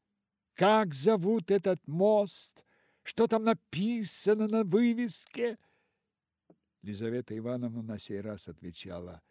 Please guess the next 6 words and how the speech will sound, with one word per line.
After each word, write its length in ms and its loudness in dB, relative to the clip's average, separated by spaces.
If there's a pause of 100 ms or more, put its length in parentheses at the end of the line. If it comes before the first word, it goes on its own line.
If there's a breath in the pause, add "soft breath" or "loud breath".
(300)
наобум 840 -8 (180)
и 100 -10
невпопад 800 -12 (800)
и 100 -6
рассердила 1000 -10
графиню. 640 -18